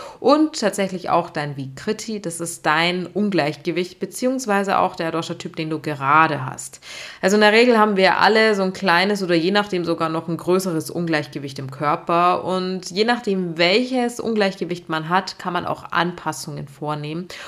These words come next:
Und danach sollte man sich ernähren. Also sprich, wenn, ähm, beispielsweise, ich habe ein sehr hohes Vata in mir und ich habe mich am Anfang wirklich strikt nach der Vata-Ernährung auch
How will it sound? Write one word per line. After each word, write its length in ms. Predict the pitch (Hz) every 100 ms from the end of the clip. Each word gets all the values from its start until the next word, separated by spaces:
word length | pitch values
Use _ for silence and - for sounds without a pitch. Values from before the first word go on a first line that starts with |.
| -
Und 120 | - 175
danach 300 | 165 170 170
sollte 340 | - 156 160
man 200 | 143 143
sich 240 | 135 -
ernähren. 420 | 151 143 135 135 135 - - -
Also 220 | 233 240
sprich, 440 | - - 262 262
wenn, 500 | 214 208 208 202 185 -
ähm, 420 | 196 190 185 185 208 233
beispielsweise, 640 | 277 269 196 190 185 185
ich 180 | 185 196
habe 180 | 180 165
ein 40 |
sehr 260 | 151 170 175
hohes 300 | 170 170 135
Vata 260 | 139 -
in 240 | - 147 147
mir 320 | 165 208 -
und 320 | 185 180 175
ich 160 | 185 185
habe 140 | 175
mich 160 | 180 180
am 100 | 170
Anfang 680 | 170 180 185 180 175 175 170
wirklich 260 | 175 175
strikt 300 | - 175 170
nach 100 | 165
der 160 | 156 151
Vata-Ernährung 1160 | 156 156 160 147 143 147 156 147 143 151 151 -
auch 260 | 151 147